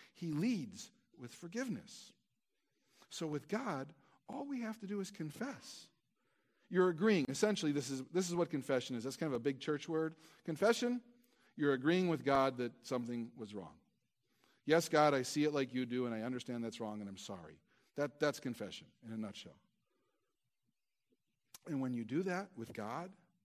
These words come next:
your relationship with him is immediate, your relationship with him is immediately restored. And get this, when we do that,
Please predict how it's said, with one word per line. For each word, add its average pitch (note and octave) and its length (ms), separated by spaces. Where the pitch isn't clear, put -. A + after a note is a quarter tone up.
your B2+ 120
relationship D3 720
with G3+ 160
him G#3+ 260
is B2+ 180
immediate, C3 520
your B2 160
relationship C3+ 640
with E3 180
him A2+ 220
is B2+ 240
immediately F3+ 600
restored. A#2+ 540
And A#2+ 100
get A2+ 180
this, C3+ 300
when B2+ 120
we A#2 100
do B2+ 140
that, C3 280